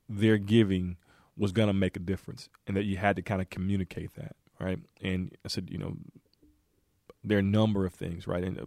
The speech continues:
mission work, of course, kinda comes to the forefront that, you know, many of our churches, we have missionaries, we have, um, causes that we want to fund. And so you have to have that. Um, the second thing is that you had to have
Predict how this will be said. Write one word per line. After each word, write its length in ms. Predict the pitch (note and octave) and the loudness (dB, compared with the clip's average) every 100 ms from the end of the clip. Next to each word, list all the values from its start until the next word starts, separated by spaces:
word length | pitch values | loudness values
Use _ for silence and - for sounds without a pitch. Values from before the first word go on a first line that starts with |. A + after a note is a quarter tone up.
| - | -4
mission 440 | G2 G#2+ - F#2+ | 2 2 2 -2
work, 260 | G2 F#2 - | 0 0 -4
of 100 | - | -8
course, 320 | - F#2+ - - - - | -2 -2 -2 -14 -20 -8
kinda 160 | - F#2+ | -2 -2
comes 260 | - G#2+ G#2 | 0 -2 -2
to 60 | |
the 80 | F#2+ | -4
forefront 540 | - G2 F#2 - - - | -4 -2 -2 -4 -6 -6
that, 160 | - | -8
you 120 | - F#2 | -6 -4
know, 160 | F2+ | -4
many 260 | F#2+ G2+ G#2 | -2 0 2
of 80 | F#2 | 2
our 80 | |
churches, 380 | - F#2+ F2+ - | 2 0 0 -4
we 160 | F#2 F2 | -6 -4
have 360 | F2+ F#2 F2+ - _ - - - F#2+ | -2 -2 -2 -6 _ -20 -20 -12 -2
missionaries, 760 | G2 - F#2 F#2 F2+ F2+ F2 | 0 0 0 0 0 0 -2
we 160 | F#2 F#2 | -4 -2
have, 480 | F#2 F#2 F2+ - _ - - - _ - | 0 0 -2 -4 _ -20 -20 -20 _ -10
um, 320 | E2+ E2+ - - | -8 -8 -10 -6
causes 480 | - F2+ F#2 F#2 F2 | 2 2 2 0 -2
that 200 | F2 F2 | -4 -2
we 320 | F2+ F#2 F2+ | -4 -2 -2
want 340 | F#2 F#2 - | 0 0 -2
to 100 | - | -8
fund. 480 | - A#2+ A#2+ G2+ F2+ - _ _ | -4 2 4 4 0 -10 _ _
And 140 | - A2+ | 0 2
so 80 | A2+ | 4
you 160 | G#2 | 2
have 260 | - A#2+ G#2+ | 2 0 -2
to 60 | F2 | -6
have 280 | E2+ D2+ D2 | -4 -6 -6
that. 240 | D2 - _ _ - - - - - | -10 -12 _ _ -20 -20 -20 -14 -6
Um, 160 | G#2 A#2+ | -2 2
the 60 | |
second 320 | - F#3 G3+ | 6 6 6
thing 200 | C#3+ B2+ | 4 4
is 100 | A#2 | 4
that 160 | A2+ G#2 | 2 2
you 120 | A2 | 2
had 220 | A2+ A#2+ | 2 2
to 40 | G#2+ | 2
have 380 | A#2 A2 G#2 | 2 4 2